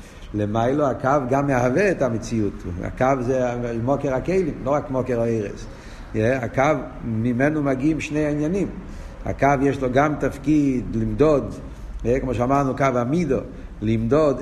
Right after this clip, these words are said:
את ההגבולה של הכלים, ועל ידי זה שיהיה הסהבוס הכלים, שיהיה מת-, מתאימים לאור, מצד אחד. מצד שני, אחרי זה להשפיע בהם את האור, שזה העניין השני שבקו,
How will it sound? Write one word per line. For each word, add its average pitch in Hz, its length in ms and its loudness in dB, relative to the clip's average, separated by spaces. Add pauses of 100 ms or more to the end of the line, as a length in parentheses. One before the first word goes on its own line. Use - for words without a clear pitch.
את 123 120 -2
ההגבולה 120 480 2
של 127 180 -2
הכלים, 143 560 0
ועל 135 280 0
ידי 131 280 0
זה 127 140 -2
שיהיה 131 360 0
הסהבוס 120 440 -4
הכלים, 131 500 -2
שיהיה 120 260 -2
מת-, 117 320 -6
מתאימים 120 560 0
לאור, 127 400 -2 (340)
מצד 127 220 2
אחד. 131 340 2
מצד 120 280 0
שני, 135 360 2
אחרי 123 240 0
זה 156 140 2
להשפיע 139 520 0
בהם 131 280 -2
את 135 140 -4
האור, 160 560 2 (300)
שזה 113 220 2
העניין 139 340 0
השני 170 340 -2
שבקו, 180 380 0